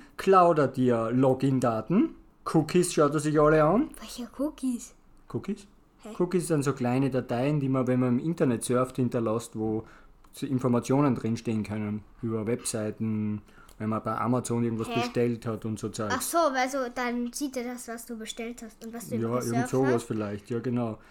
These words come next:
Speaker 1: Und dann, was man ga-, was er ganz Cooles macht, wenn eine Kryptowährungsadresse in der Zwischenablage ist, dann tauscht er die durch seine aus. Wahrscheinlich, wenn jemand so irgendwas überweisen will, ein Geld, ein Kryptowährungsgeld überweisen will,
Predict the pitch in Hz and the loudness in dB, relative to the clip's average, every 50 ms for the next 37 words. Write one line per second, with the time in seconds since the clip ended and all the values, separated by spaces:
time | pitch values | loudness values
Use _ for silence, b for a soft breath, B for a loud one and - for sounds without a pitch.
0 | B B B - 160 160 143 156 185 196 170 127 127 160 254 262 - - - 135 | B B B 2 2 2 2 4 4 4 6 4 4 2 2 0 -2 -2 -2 2
1 | 131 156 170 180 180 - 170 170 165 156 160 156 156 202 349 349 - - - 139 | 4 4 2 2 2 0 0 2 2 0 0 4 4 4 4 4 0 0 2 4
2 | 135 139 139 123 127 123 135 180 196 - - - - _ _ - 110 131 170 202 | 4 6 4 4 4 4 4 2 0 -2 -10 -18 -20 _ _ -4 0 2 4 4
3 | 233 302 330 320 233 - - - _ - 147 143 143 135 139 - - - 247 247 | 6 6 4 4 2 0 -4 -14 _ -2 0 0 0 0 -2 -8 -2 -2 -2 -2
4 | - - 320 262 175 147 143 143 143 127 139 143 127 - - - 131 - - - | -2 -2 -2 0 2 4 4 4 4 4 2 0 0 -2 -4 -4 -4 -4 -2 -2
5 | 131 131 127 - 143 131 127 127 127 123 110 - 185 240 294 - 262 143 123 - | -2 -2 0 0 -2 0 0 2 0 0 0 2 2 2 2 2 2 0 2 2
6 | 123 117 120 123 139 143 196 285 - - 113 110 107 - - 147 156 190 185 - | 2 2 2 2 2 2 2 0 0 -4 -6 -6 -6 -4 -4 -4 -2 -2 0 2
7 | 156 139 131 135 127 139 131 - - 123 135 139 135 131 127 113 98 92 - - | 2 2 4 4 2 2 0 2 0 0 2 2 2 0 0 -2 -4 -6 -10 -16
8 | - - - - - 120 120 - 156 202 233 233 135 135 139 143 135 160 196 214 | -20 -20 -20 -8 -6 -4 -2 0 0 2 2 0 0 0 0 0 0 0 0 0
9 | 156 120 131 165 220 240 - b b b b b b b - - 131 131 131 131 | 0 0 0 0 0 -2 -4 b b b b b b b -4 0 0 0 0 -2
10 | - - _ _ _ - - 143 151 151 139 135 135 147 135 131 123 113 131 156 | -8 -20 _ _ _ -4 -2 0 0 2 0 0 -2 0 2 2 2 2 2 2
11 | 202 277 294 180 151 127 117 135 165 185 131 107 - 147 185 233 - - 123 113 | 2 2 4 2 2 2 2 0 0 -2 -2 0 0 0 0 -2 -4 -6 -6 -6
12 | 113 110 - 151 185 - - 180 139 123 120 120 131 131 - - 127 123 131 143 | -6 -2 -4 -4 -2 -2 -2 0 0 0 0 0 -2 -4 -2 -2 -4 -2 -2 -2
13 | 131 131 113 107 107 107 113 120 139 139 135 175 247 294 | -2 -2 -2 -2 -2 -4 -2 -2 0 0 0 0 0 0